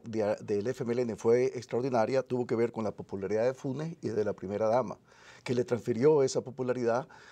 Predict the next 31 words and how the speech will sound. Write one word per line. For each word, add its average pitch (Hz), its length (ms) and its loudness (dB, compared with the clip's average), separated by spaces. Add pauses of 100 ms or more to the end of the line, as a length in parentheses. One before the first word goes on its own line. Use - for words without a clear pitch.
(120)
a, 92 400 -2
al 101 140 -4
F 101 140 -4
M 110 100 0
L 135 160 4
N. 139 300 -2
La 107 160 2
otra 135 200 2
cuestión 160 380 -4
fue 135 320 0 (340)
de 110 100 -6
que 117 100 -2
yo 120 100 2
creo 139 160 2
que 151 100 0
Quijano 120 420 -2
cometió 110 320 -4
un 127 60 -4
gravísimo 131 460 0
error 127 180 2
de - 100 -4
tener 113 220 -6
una 127 160 -4
campaña 120 440 -2
de 120 100 2
diecisiete 101 500 -6
meses, 104 400 -6
no 113 180 0
de 110 120 0
doce 110 260 2
meses. 85 500 -8